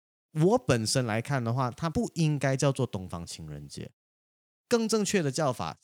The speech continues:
叫做女儿节。如果我们看回去这个节日的最初形式啊，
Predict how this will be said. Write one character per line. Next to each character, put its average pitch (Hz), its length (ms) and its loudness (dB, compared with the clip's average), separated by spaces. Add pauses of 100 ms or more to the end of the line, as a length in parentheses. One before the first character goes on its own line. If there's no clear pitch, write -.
(140)
叫 147 180 2
做 135 300 0 (200)
女 104 220 -6
儿 85 160 -2
节。 80 320 -6 (1080)
如 254 120 2
果 294 120 4
我 202 40 8
们 180 80 4
看 214 140 2
回 196 80 6
去 196 100 4
这 196 120 0
个 208 120 2 (300)
节 117 220 0
日 160 160 0
的 139 100 -2
最 165 180 -2
初 120 220 -2
形 87 240 -6
式 101 220 -2
啊， 73 120 -8